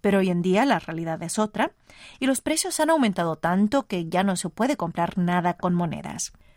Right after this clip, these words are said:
Pero al mismo tiempo hay opiniones más negativas que lamentan que las generaciones más jóvenes den tan poca importancia a las monedas, pues aunque valen relativamente poco,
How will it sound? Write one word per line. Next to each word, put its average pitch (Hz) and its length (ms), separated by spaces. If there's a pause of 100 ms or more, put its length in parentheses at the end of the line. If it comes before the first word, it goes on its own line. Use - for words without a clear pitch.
(180)
Pero 208 160
al 202 120
mismo 196 300
tiempo 254 580
hay 196 180
opiniones 185 640
más 175 240
negativas 175 720 (300)
que 359 100
lamentan 262 560
que 175 140
las 151 180
generaciones 175 760
más 147 160
jóvenes 196 600
den 151 240
tan 277 320
poca 233 400
importancia 165 800
a 180 160
las 165 280
monedas, 180 520 (400)
pues 180 220
aunque 170 260
valen 170 380
relativamente 175 720
poco, 302 400